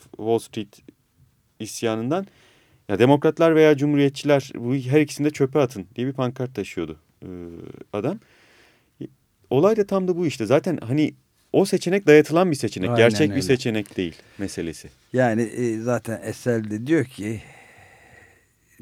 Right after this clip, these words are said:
Speaker 2: Cumhuriyet kitaptan da, yayınlanan kitabında da net olarak söylediği şey, yani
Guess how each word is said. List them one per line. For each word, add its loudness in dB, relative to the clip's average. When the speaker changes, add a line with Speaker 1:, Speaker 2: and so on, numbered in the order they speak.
Speaker 2:
Cumhuriyet -10
kitaptan -6
da, -6
yayınlanan -6
kitabında -10
da -10
net -8
olarak -8
söylediği -8
şey, -10
yani -6